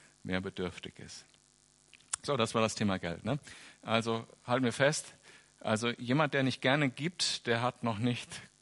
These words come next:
Gott in dieser Dimension verstanden. Gott hat sich uns selbst gegeben. Das ist das, was wir feiern an Weihnachten und an Ostern. Jesus, der aus dem Himmel weggegangen ist, alles aufgegeben hat, um es uns zu geben.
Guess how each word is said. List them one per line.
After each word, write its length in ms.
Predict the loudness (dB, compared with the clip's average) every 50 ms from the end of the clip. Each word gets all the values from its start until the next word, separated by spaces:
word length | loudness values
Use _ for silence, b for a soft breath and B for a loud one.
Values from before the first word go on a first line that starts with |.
| _ _ _ _ _ -6
Gott 300 | -2 -2 -2 -2 -4 -10 -14 -8
in 240 | -6 -6 -6 -6 -6
dieser 420 | -6 -4 -2 -2 -2 -2 -2 -6 -12 _ _ _ _ _ _ _ -2
Dimension 400 | 0 0 0 0 0 -2 -4 -4
verstanden. 540 | -6 -8 -10 -8 -6 -6 -6 -6 -8 -12 -14 b b b b b b _
Gott 320 | 0 0 0 0 -4 -12 b b b b b
hat 140 | -8 -8 -6
sich 180 | -6 -10 -8 -6
uns 180 | -4 -4 -2
selbst 260 | -2 -4 -4 -4 -6 -8
gegeben. 320 | -6 -4 -2 -2 -2 -2
Das 160 | -4 -6 -6
ist 0 |
das, 160 | -6 -6 -6
was 200 | -6 -6 -6 -6
wir 120 | -6 -8 -8
feiern 480 | -6 -6 -4 0 2 2 2 2 0 B B B B B B B B
an 180 | -8 -6 -2 0
Weihnachten 420 | 2 2 2 0 -2 -4 -6 -6
und 80 | -4 -4
an 140 | -6 -6
Ostern. 500 | -6 -6 -6 -6 -6 -6 -6 -8 -10 -10 -14 b b b b b b b b b b _ -20 -20 -18 -18 -18 -16
Jesus, 420 | -12 -6 -6 -6 -4 -6 -8 -6
der 280 | -4 0 0 0 0 -2 B B B B B B _ -12
aus 240 | -8 -6 -6 -6 -4
dem 120 | -4 -2
Himmel 360 | 0 0 2 2 0 -2 -6 -6
weggegangen 480 | -6 -6 -6 -6 -6 -6 -4 -4 -4 -6
ist, 140 | -8 -10 -8
alles 300 | -4 -2 -2 0 -2 -2
aufgegeben 600 | -4 -6 -6 -6 -6 -8 -8 -6 -6 -4 -4 -4
hat, 220 | -4 -6 -6 -6 -6
um 140 | -4 -4 -4
es 100 | -2 -2
uns 260 | -4 -4 -4 -4 -6
zu 100 | -6 -6
geben. 320 | -6 -6 -6 -6 -6 -8